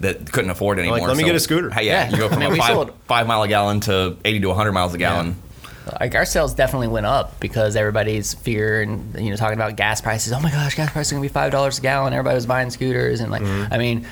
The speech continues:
Speaker 3: that was good for, I guess if there was one bad thing, there was probably, like, twenty-five competitors. It's like every,
Speaker 1: Right.
Speaker 3: every gas station on the corner was selling scooters at that point, you know?
Speaker 2: Mm.
Speaker 3: Um, so
Speaker 1: Pep Boys.
Speaker 3: <laughs> Pep, Pep Boys. Good job there.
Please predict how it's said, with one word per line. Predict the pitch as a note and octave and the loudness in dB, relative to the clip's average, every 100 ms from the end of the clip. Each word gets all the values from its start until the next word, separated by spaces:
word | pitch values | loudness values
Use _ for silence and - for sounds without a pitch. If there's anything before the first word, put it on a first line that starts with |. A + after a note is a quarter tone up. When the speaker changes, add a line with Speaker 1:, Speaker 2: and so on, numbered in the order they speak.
| - | -6
Speaker 3:
that | C#3+ | -4
was | C3 | 0
good | C#3 D3+ | 0 0
for, | D3 | 0
I | C#3+ | 2
guess | E3+ D#3+ | 2 0
if | |
there | C#3 | 0
was | C3 A#2 | 0 0
one | A#2 C3 | 0 0
bad | A#2 A2 A2+ | 2 2 2
thing, | A#2+ | 0
there | A2 | 0
was | G#2+ | -2
probably, | - B2 G#2 G#2+ G#2+ | 0 2 2 2 2
like, | G#2+ G#2 - | 2 0 -2
twenty-five | - B2+ A#2+ A#2 A2+ | -4 -2 0 0 0
competitors. | A2 G#2 A2 F#2 F#2+ G2+ G#2+ | -2 -2 0 0 -2 -2 -4
It's | G#2 | -4
like | G#2+ | -2
every, | G#2 F2+ | 0 0
Speaker 1:
Right. | D2 | 0
Speaker 3:
every | B2+ B2+ | 0 0
gas | G#2+ G#2+ A#2+ | 0 0 0
station | - A2+ A#2 | 0 0 0
on | A2 | -2
the | G#2 | -2
corner | - A#2+ G2+ | -2 0 0
was | F#2 | 0
selling | - A2 G2 | 0 0 -2
scooters | - B2 G2+ F#2+ | -4 -2 -2 -2
at | F#2 | -2
that | F#2+ - | -2 -2
point, | F#2+ F2 F#2+ | -4 -4 -4
you | A2 | -4
know? | G#2 G#2+ B2 - - | -2 -2 -4 -10 -10
Speaker 2:
Mm. | G#2+ G2+ | -6 -2
Speaker 3:
Um, | A2+ A2 G#2+ G2 F#2+ - | 2 2 2 2 -2 -4
so | - A#2+ | 0 2
Speaker 1:
Pep | A2+ | 2
Boys. | F#2 F#2 F2 - | 0 0 -2 -6
Speaker 3:
<laughs> | - | -2
Pep, | - - B2 - | -2 0 0 0
Pep | - - C#3 E3 G#3 C#3 G#3 - | 0 -2 -2 0 0 2 2 2
Boys. | - - G3+ F#3 E3+ - E3 | 0 0 0 0 0 -2 -4
Good | G#3 | 0
job | G3+ E3+ C#3+ | 2 2 2
there. | B2+ A#2+ | 2 0